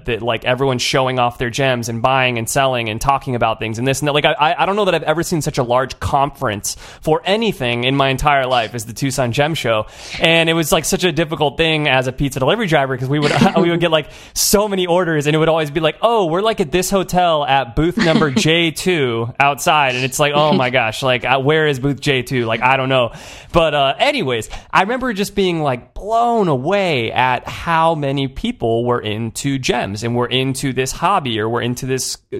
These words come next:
career, community, or whatever it is that you wanna call it. Um, talk a little bit about, like, the size and the scope of the gem community, because I think for people that haven't seen the Tucson Gem Show, like, it would, uh, it's hard to imagine, like, I guess, how big it is. And have you ever been to the Tucson Gem Show?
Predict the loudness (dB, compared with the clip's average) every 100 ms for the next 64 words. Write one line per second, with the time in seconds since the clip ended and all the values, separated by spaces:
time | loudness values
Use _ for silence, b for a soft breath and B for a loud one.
0 | -10 2 2 2 -2 -2 -2 0 0 0
1 | 0 -2 0 0 0 0 0 -2 -4 -2
2 | -2 -2 0 0 -2 -6 B B B B
3 | 0 2 2 0 -4 -4 2 2 2 0
4 | 2 2 2 0 -2 -6 -6 0 2 2
5 | 0 -4 0 0 0 -4 -2 0 0 -2
6 | -2 -2 -4 -6 -6 -4 -4 -2 -2 -2
7 | -4 0 0 2 0 2 2 2 -2 -2
8 | 0 0 -2 -2 -2 -2 0 0 0 0
9 | 0 0 B B B 0 0 2 2 2
10 | 2 2 2 2 0 -2 -4 B B B
11 | B -10 0 0 2 2 2 0 0 0
12 | 2 2 2 2 0 2 2 2 2 0
13 | 2 0 2 0 0 -2 -4 0 0 2
14 | 0 2 0 0 -2 -2 -2 -2 -2 -2
15 | -6